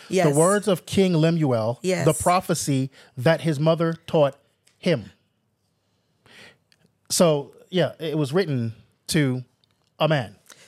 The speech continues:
Speaker 1: So men
Speaker 2: So whether it was Solomon or not, by the way,
Speaker 1: Right.
Speaker 2: 'cause his, some historians say it was Solomon, some says maybe it was, but maybe it wasn't.
Speaker 1: Lemuel,
Speaker 2: But it
Speaker 1: yeah.
Speaker 2: was written, this is the point,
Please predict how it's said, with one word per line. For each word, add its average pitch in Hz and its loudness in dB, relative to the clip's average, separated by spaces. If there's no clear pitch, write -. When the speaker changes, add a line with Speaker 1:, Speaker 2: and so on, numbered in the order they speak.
Speaker 1:
So - -2
men 202 -2
Speaker 2:
So 180 2
whether 226 2
it 214 0
was 196 -2
Solomon 214 0
or 165 -2
not, 208 0
by 170 4
the 160 2
way, 139 2
Speaker 1:
Right. 127 -8
Speaker 2:
'cause 196 4
his, 208 -2
some 240 2
historians 185 0
say 170 2
it 147 -2
was 147 -2
Solomon, 175 2
some 190 2
says 160 -4
maybe 180 0
it 180 -2
was, 165 2
but 147 -2
maybe 156 0
it 147 -2
wasn't. 202 2
Speaker 1:
Lemuel, 196 0
Speaker 2:
But 190 4
it - 2
Speaker 1:
yeah. 185 2
Speaker 2:
was 160 -4
written, 175 0
this 190 -2
is 185 -4
the 185 0
point, 185 0